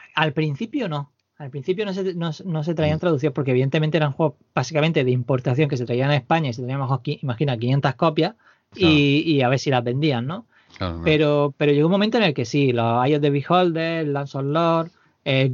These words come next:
Speaker 1: este Dungeon Master dos, por ejemplo, también venía... Eh,
Speaker 2: Claro.
Speaker 1: el juego no, el juego venía en inglés, pero por lo menos el manual estaba en castellano y como
Speaker 2: Sí,
Speaker 1: la
Speaker 2: bueno,
Speaker 1: verdad es
Speaker 2: eso.
Speaker 1: que los textos que tiene el juego tampoco son pequeñas frases. O sea, Dungeon Master tiene una frase de dos líneas en la que te dice,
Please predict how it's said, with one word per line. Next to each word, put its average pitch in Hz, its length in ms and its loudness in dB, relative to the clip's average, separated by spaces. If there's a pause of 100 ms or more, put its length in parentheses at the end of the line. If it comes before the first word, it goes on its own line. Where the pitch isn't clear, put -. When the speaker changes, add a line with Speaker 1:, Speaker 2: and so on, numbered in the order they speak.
(140)
Speaker 1:
este 165 240 0
Dungeon 147 260 4
Master 143 300 2
dos, 143 140 2
por 143 80 -2
ejemplo, 135 160 -2
también 131 200 -2
venía... 131 480 0 (120)
Eh, 131 280 0
Speaker 2:
Claro. 90 160 -6 (180)
Speaker 1:
el 143 300 0
juego 170 280 4
no, 180 240 4
el 127 80 0
juego 151 160 2
venía 147 160 2
en 147 80 0
inglés, 156 320 2
pero 135 200 0
por 131 120 -2
lo 127 80 0
menos 151 140 0
el 151 40 0
manual 143 240 2
estaba 131 240 0
en 131 60 0
castellano 151 520 0
y 143 60 -4
como 123 360 -6 (240)
Speaker 2:
Sí, - 60 -10
Speaker 1:
la 117 40 -2
Speaker 2:
bueno, 113 140 0
Speaker 1:
verdad 127 160 2
es 139 80 0
Speaker 2:
eso. 190 40 -2
Speaker 1:
que 175 60 2
los 131 160 0
textos 151 260 0
que - 80 -2
tiene 143 180 0
el 135 40 0
juego 147 200 0
tampoco 127 440 -4
son 131 260 -4
pequeñas 135 440 0
frases. 139 420 -2
O - 40 -20 (260)
sea, 139 180 2
Dungeon 156 240 4
Master 180 240 2
tiene 160 300 0
una 170 200 2
frase 165 280 0
de 135 100 2
dos 156 140 4
líneas 190 460 0
en 151 100 -2
la 135 100 0
que 131 80 -2
te 127 100 -2
dice, 135 520 -2